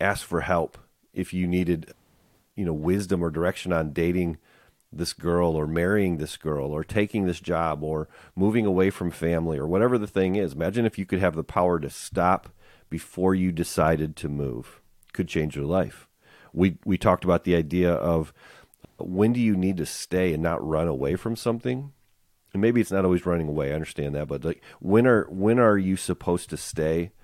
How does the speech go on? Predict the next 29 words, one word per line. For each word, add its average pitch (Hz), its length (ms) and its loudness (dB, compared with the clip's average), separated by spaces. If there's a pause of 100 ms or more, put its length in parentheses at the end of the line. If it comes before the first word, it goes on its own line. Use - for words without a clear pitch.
(300)
And 87 120 -2
then 87 120 2
in 85 100 2
another 87 380 0
podcast, 85 480 0
we 85 80 -2
talked 85 240 0
about 82 240 0
when 98 160 0
do 127 60 -4
you 123 100 0
need 104 160 0
to 85 60 -4
go? 73 440 -4
When 104 180 0
is 117 140 2
God 87 400 0
saying 95 420 0
to - 140 -4
you, 85 180 2
"It's 90 140 -2
okay 87 260 -2
to 78 120 -2
leave," 85 420 -6 (480)
right? 90 340 0
Like, 87 200 -6
learning 110 480 2
to 113 120 -2
decide 90 640 0